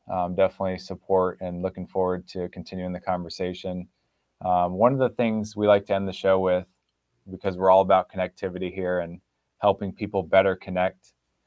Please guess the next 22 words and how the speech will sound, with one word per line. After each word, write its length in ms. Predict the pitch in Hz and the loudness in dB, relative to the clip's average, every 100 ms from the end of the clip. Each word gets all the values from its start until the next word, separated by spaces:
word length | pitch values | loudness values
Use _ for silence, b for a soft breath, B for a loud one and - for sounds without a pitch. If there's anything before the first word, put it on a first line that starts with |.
| _ _ | _ _
um, 300 | 92 87 87 | -8 -6 -6
to 140 | 90 101 | -6 -4
the 100 | 92 | 0
world 260 | 92 92 | 4 4
around 380 | 90 85 85 95 | 4 2 2 2
them. 360 | 95 95 92 - _ _ _ _ _ _ _ | 0 0 -2 -12 _ _ _ _ _ _ _
What 200 | - 120 | 6 6
does 180 | 147 135 | 6 0
connection 600 | - 104 104 - 110 98 | -2 2 2 0 -6 -4
mean 200 | 98 95 | -4 -6
to 160 | - 95 | -6 -4
you 340 | 95 92 92 - | -2 -2 -4 -10
today, 560 | - 95 95 92 90 - | -2 2 4 2 -2 -2
whether 280 | 95 90 90 | 0 0 -2
it's 140 | 90 | -6
business 600 | - 95 92 95 90 - | -4 -4 -2 -6 -6 -10
or, 500 | 92 92 90 87 87 _ _ - | -2 0 2 0 -6 _ _ -4
uh, 160 | 90 87 | -2 -2
in 80 | 90 | -6
your 100 | - | -6
personal 420 | 90 82 92 87 | -8 -8 -8 -2
life? 240 | 85 87 | -2 -4